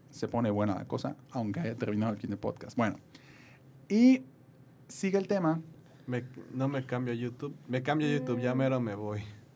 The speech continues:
Speaker 1: Ok, perfecto. Nos vemos en
Speaker 2: Va.
Speaker 1: YouTube. Ahí nos vas a ver en todo el relajo. En fin. En Rachel Weisz, quien no ubica a Rachel Weisz,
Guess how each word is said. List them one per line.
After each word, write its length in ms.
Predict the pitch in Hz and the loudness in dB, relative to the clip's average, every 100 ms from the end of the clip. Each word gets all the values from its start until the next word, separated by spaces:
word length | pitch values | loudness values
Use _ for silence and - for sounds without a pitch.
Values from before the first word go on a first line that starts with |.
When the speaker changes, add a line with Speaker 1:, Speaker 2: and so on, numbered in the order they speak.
| - | -6
Speaker 1:
Ok, 200 | - 131 123 - | 0 2 0 0
perfecto. 380 | 117 123 120 113 | 0 2 2 0
Nos 100 | 131 | 2
vemos 160 | 135 131 | 6 6
en 60 | 120 | 6
Speaker 2:
Va. 40 | |
Speaker 1:
YouTube. 200 | 113 104 - - | 4 0 -8 -4
Ahí 160 | 117 | 2
nos 120 | 131 | 4
vas 140 | 117 113 | 4 4
a 60 | |
ver 200 | 107 104 - - - - - | 4 2 -2 -16 -20 -18 -6
en 220 | 110 104 | -4 2
todo 180 | 117 110 | 4 4
el 40 | |
relajo. 360 | 98 - - 98 | 2 -4 -6 0
En 60 | |
fin. 200 | 127 110 - - - - - - - | 4 4 2 -16 -20 -20 -20 -18 0
En 640 | 151 151 160 165 165 170 170 - - - - - | 4 6 6 4 2 0 -2 -14 -20 -20 -16 0
Rachel 400 | 170 226 240 226 | 4 6 6 2
Weisz, 680 | 185 139 110 131 - 131 - - - - - - - - | 4 0 0 -4 -6 -12 -16 -20 -20 -20 -20 -20 -20 -4
quien 160 | 143 147 | 2 4
no 80 | 202 | 4
ubica 440 | 170 143 143 127 | 4 0 0 -2
a 40 | |
Rachel 320 | 113 113 117 113 | 0 -2 -4 -6
Weisz, 560 | 110 101 90 - - | -6 -6 -8 -14 -20